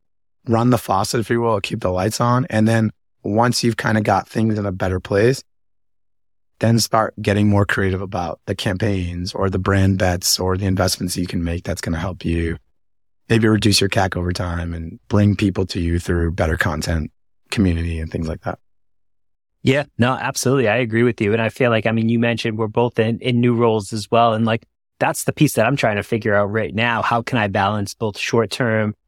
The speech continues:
Speaker 2: I mean, we have lead gen goals that we're trying to tackle that are definitely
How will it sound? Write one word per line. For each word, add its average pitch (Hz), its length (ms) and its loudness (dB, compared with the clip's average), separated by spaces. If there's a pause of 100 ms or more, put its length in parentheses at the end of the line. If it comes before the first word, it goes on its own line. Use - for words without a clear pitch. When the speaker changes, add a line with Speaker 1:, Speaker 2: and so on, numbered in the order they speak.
(160)
Speaker 2:
I 110 40 0
mean, 117 160 4
we 107 100 6
have 113 360 -2
lead 104 260 -2
gen 107 260 2
goals 104 460 0
that 95 220 2
we're 107 160 -2
trying 107 540 -2
to 113 120 -2
tackle 98 460 0
that 101 240 0
are 101 80 0
definitely 101 760 0